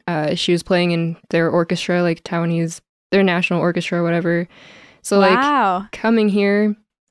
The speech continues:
Speaker 1: yeah, like, my brother and I basically had to learn that growing up, and, like, she taught us piano. There's just music always around the house, and,
Speaker 2: Wow.
Speaker 1: like
Speaker 2: No wonder you are who you are, Mirabelle.
Speaker 1: <laughs>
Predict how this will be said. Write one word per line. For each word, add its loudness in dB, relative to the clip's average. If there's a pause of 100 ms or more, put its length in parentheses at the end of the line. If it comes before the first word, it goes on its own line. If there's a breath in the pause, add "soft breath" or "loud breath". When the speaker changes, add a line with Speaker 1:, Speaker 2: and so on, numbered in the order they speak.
(840)
Speaker 1:
yeah, 0
like, 0 (220)
my 4
brother 2
and 2
I 0
basically 0
had -2
to -4
learn 0
that -2
growing 2
up, 0
and, 0
like, -4
she -14
taught -2
us -4
piano. 2 (220)
There's 2
just 0
music 4 (100)
always 2
around 0 (340)
the -4
house, 0
and, -6
Speaker 2:
Wow. 0
Speaker 1:
like 0
Speaker 2:
No 0
wonder 2
you 2
are 2
who -2
you 0
are, 0
Mirabelle. 0
Speaker 1:
<laughs> -20